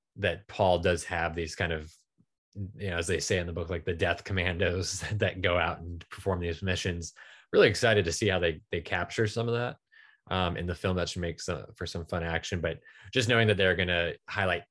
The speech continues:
particular Fremen characters outside of just,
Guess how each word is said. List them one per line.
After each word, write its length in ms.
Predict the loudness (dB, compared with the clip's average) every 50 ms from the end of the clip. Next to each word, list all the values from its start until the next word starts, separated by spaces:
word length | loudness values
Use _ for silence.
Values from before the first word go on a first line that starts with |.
| _ -6
particular 600 | -6 -4 0 0 0 2 4 4 4 4 4 2
Fremen 320 | 2 0 0 0 -2 -2
characters 360 | -2 -4 -4 -2 -6 -8 -6 -4
outside 420 | -4 -4 -4 -4 -2 -2 0 0
of 80 | -2 -4
just, 340 | -6 -8 -8 -10 -10 -14